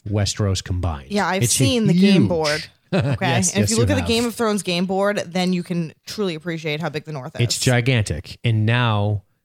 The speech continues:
Speaker 1: the goal is, is they need to get it. So they have this plan to get Moat Cailin back, which the Iron, the Ironborn have,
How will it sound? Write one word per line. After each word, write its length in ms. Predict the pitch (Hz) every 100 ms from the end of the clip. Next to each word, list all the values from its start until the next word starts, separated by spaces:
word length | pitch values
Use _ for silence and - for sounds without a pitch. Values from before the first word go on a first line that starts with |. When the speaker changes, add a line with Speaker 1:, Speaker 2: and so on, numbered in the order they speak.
| _
Speaker 1:
the 80 | 113
goal 300 | 92 131 117
is, 160 | 107 101
is 80 | 95
they 160 | 104
need 140 | 104 -
to 60 |
get 140 | 120 123
it. 100 | -
So 160 | 110
they 100 | 104
have 160 | 113 107
this 120 | 101
plan 400 | - 123 120 104
to 60 | 104
get 160 | 101
Moat 260 | 107 104 82
Cailin 400 | - 117 110 98
back, 300 | 87 85 - - _ _ -
which 280 | 101 - -
the 180 | 98
Iron, 580 | 98 101 101 95 92 85 _ _
the 40 | 90
Ironborn 920 | 101 101 98 92 87 - 101 95 87
have, 580 | - 127 95 - -